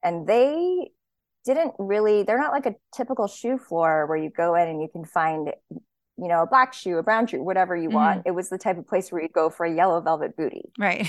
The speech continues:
Speaker 1: <laughs> You know what I mean?
Speaker 2: <laughs>
Speaker 1: So it would be,
Speaker 2: Something
Speaker 1: like,
Speaker 2: that you
Speaker 1: a
Speaker 2: had to
Speaker 1: very
Speaker 2: fall in love with.
Speaker 1: specific
Speaker 2: Yeah.
Speaker 1: Yeah, like, a specific random item, and that would be what would sell. Whatever was in the catalog would sell. Whatever they messaged on would sell. So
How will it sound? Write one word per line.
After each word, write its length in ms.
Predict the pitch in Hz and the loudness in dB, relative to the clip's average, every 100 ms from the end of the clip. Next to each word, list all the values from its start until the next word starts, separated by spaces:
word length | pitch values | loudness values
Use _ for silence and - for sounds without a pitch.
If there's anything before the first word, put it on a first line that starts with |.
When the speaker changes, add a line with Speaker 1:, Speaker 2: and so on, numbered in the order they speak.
| - | -4
Speaker 1:
<laughs> 60 | |
You 120 | 262 277 | 2 6
know 140 | 247 | 8
what 100 | 262 | 8
I 40 | |
mean? 240 | 302 233 320 | 8 6 4
Speaker 2:
<laughs> 60 | - _ _ _ - | 2 _ _ _ 2
Speaker 1:
So 80 | - | 6
it 60 | - | 8
would 100 | 269 | 10
be, 40 | |
Speaker 2:
Something 380 | 311 285 277 277 | 10 10 8 8
Speaker 1:
like, 100 | 247 | 4
Speaker 2:
that 80 | 240 | 6
you 80 | |
Speaker 1:
a 40 | 262 | 8
Speaker 2:
had 100 | 240 | 10
to 60 | |
Speaker 1:
very 80 | 247 | 12
Speaker 2:
fall 120 | 247 - | 12 10
in 60 | |
love 200 | 214 202 | 8 6
with. 140 | 190 185 | 4 0
Speaker 1:
specific 360 | 202 202 202 - _ _ | 6 6 6 -4 _ _
Speaker 2:
Yeah. 240 | 202 135 - _ _ _ _ | -2 -2 -4 _ _ _ _
Speaker 1:
Yeah, 340 | 226 240 180 | 2 6 8
like, 220 | 170 208 | 6 4
a 40 | 240 | 0
specific 680 | - - 285 - 294 294 269 | -8 -10 -8 -6 -4 -4 -2
random 400 | 214 220 226 208 | -2 0 -2 -2
item, 520 | 190 190 196 190 185 | 0 0 0 -4 -4
and 160 | 175 | -4
that 240 | 175 185 - | 2 2 2
would 140 | 180 | -4
be 140 | 170 170 | -4 -4
what 160 | 170 | -4
would 120 | 170 | -4
sell. 280 | - 175 175 | -6 0 2
Whatever 280 | 170 170 180 | 2 0 -2
was 140 | 175 | -4
in 80 | 165 | -6
the 80 | 160 | -10
catalog 560 | - 165 160 170 160 160 | -8 -4 -2 2 2 0
would 160 | 165 | -8
sell. 260 | - 165 165 | -6 -4 -2
Whatever 280 | 156 165 170 | -4 -6 -8
they 100 | 175 | -8
messaged 540 | 170 190 - 170 - | -6 -6 -8 -12 -6
on 180 | 156 156 | -6 -6
would 160 | 156 | -10
sell. 300 | - 156 156 | -6 -2 -2
So 340 | 175 180 170 | -2 -2 -2